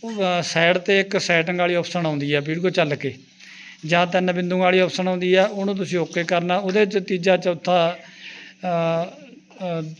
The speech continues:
ਤੀਜੇ ਚੌਥੇ ਫੰਕਸ਼ਨ 'ਤੇ ਜਾਣਾ ਹੈ, ਜਿਹਦੇ ਵਿੱਚ ਲਿਖਿਆ ਵਾ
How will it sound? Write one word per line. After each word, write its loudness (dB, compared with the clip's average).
ਤੀਜੇ 2
ਚੌਥੇ 2
ਫੰਕਸ਼ਨ -2
'ਤੇ 2
ਜਾਣਾ 2
ਹੈ, -10
ਜਿਹਦੇ 4
ਵਿੱਚ 2
ਲਿਖਿਆ 2
ਵਾ 2